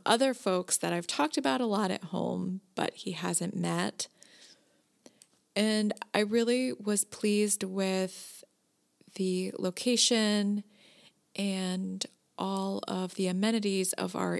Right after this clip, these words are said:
Airbnb, even though it was really a drag to spend Saturday afternoon and early evening in the terrible traffic.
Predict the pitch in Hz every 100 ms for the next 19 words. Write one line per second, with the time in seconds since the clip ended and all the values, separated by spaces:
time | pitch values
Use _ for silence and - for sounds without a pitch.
0 | - 190 185 185 175 170 180 226 220 -
1 | - 185 _ - - - - _ _ -
2 | _ _ - 240 240 240 214 208 202 196
3 | 196 196 190 - _ _ _ 95 92 -
4 | 180 185 175 170 175 - - 170 196 220
5 | 233 233 233 202 196 185 165 165 175 180
6 | - - 196 180 - 175 170 170 175 175
7 | - _ _ - - _ _ _ - 208
8 | 185 185 190 185 185 - 190 180 175 175
9 | - - 170 165 - 180 185 196 196 -
10 | 180 175 175 170 _ - 175 175 185 202
11 | - 165 165 208 220 226